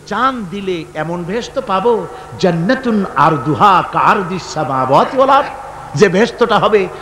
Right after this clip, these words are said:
ওই বিশাল আকাশের চাইতেও বিস্তীর্ণ, এমন বেহেশত পাবো। ওয়াল্লাহি লাউ কুনতু হাইয়ান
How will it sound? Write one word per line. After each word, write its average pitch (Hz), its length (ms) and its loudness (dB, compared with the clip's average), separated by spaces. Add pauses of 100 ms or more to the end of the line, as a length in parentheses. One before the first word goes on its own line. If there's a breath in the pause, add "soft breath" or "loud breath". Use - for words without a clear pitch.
(160 loud breath)
ওই 170 120 4
বিশাল 180 600 4
আকাশের 226 560 0
চাইতেও 240 320 0
বিস্তীর্ণ, 254 560 -6 (280 loud breath)
এমন 202 280 2
বেহেশত 254 360 -4
পাবো। 302 200 -2 (960)
ওয়াল্লাহি 320 800 4 (400)
লাউ 311 340 -2 (100)
কুনতু 370 460 -2
হাইয়ান 381 540 0